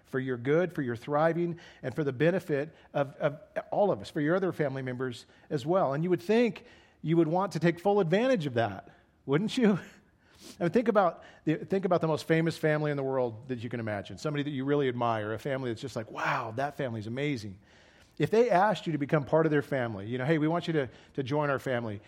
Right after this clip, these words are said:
to show up for all the, the meals and the out-, you know, the outings,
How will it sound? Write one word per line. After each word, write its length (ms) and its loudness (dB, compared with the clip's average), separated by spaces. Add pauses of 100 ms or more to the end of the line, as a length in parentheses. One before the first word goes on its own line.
(180)
to 80 -6
show 180 2
up 120 2
for 100 0
all 100 4
the, 140 0
the 80 -4
meals 420 0
and 80 -4
the 100 -4
out-, 360 0
you 80 -6
know, 60 -6
the 120 -6
outings, 460 0